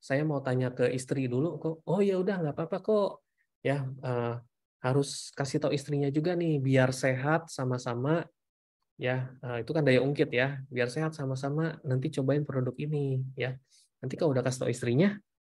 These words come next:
kita ngobrol lagi ya, kok, besok ya. Nah, itu kan bicara tentang kita menghandling ya hambatannya dia, dia merasa, eh, dia harus komunikasi sama istrinya dulu,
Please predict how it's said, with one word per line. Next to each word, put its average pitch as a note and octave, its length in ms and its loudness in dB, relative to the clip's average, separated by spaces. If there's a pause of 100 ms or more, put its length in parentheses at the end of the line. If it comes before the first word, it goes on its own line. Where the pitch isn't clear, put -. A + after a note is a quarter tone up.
(300)
kita D3 200 2
ngobrol C3+ 280 6
lagi D#3+ 240 4
ya, C#3 80 0
kok, D#3 160 0
besok B2+ 320 -2
ya. B2+ 280 -2
Nah, A#2+ 200 4
itu A#2 200 4
kan F#3+ 240 4 (400)
bicara B2+ 400 4
tentang D3+ 560 2 (1040)
kita D#3 560 4
menghandling C#3+ 720 4
ya C#3+ 160 2
hambatannya B2+ 640 0
dia, C#3 160 0
dia B2+ 160 -2
merasa, A#2+ 560 -6 (640)
eh, A#2 480 0
dia B2+ 160 4
harus B2+ 320 0
komunikasi A#2+ 400 0
sama A#2+ 240 2
istrinya A#2+ 320 2
dulu, C3+ 240 8